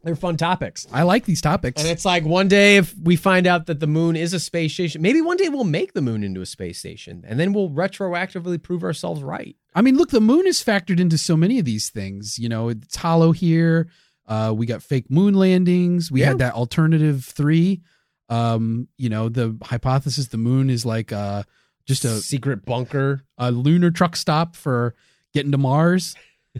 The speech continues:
Speaker 2: Like,
Speaker 1: <laughs>
Speaker 2: I mean, the, the moon is, I don't know. It just speaks to that we don't know that much about it. People are fascinated with the
Speaker 1: Moon's
Speaker 2: moon.
Speaker 1: everything, baby.
Speaker 2: People can't get enough of this moon.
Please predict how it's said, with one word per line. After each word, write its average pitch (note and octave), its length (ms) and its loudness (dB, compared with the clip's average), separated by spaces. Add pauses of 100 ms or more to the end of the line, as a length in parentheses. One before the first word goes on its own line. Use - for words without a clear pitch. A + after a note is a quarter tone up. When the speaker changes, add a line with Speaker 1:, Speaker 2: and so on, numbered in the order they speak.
(120)
Speaker 2:
Like, C#3+ 340 2 (200)
Speaker 1:
<laughs> - 200 -20
Speaker 2:
I D3+ 100 2
mean, G#3 300 2 (640)
the, C4 200 -6 (260)
the G3 180 2
moon C4 240 4
is, F3 440 0 (2000)
I D3+ 60 -2
don't C4+ 100 2
know. F4 80 0
It C3 60 0
just C3 140 -4
speaks - 260 -4
to - 100 -6
that D3+ 100 4
we D3 80 2
don't D#3 160 2
know E3+ 80 4
that F3+ 80 0
much F3 160 -4
about G3 220 -6
it. D#3 120 -12
People B2+ 240 -4
are C#3+ 140 2
fascinated B2 600 -4
with A#2 100 -10
the E3 80 0
Speaker 1:
Moon's G3+ 160 4
Speaker 2:
moon. B3+ 80 2
Speaker 1:
everything, B3 320 0
baby. G3+ 920 0
Speaker 2:
People A3+ 200 4
can't B3 160 2
get G#3 80 4
enough G3 200 4
of E3+ 60 2
this E3+ 140 2
moon. C3+ 480 0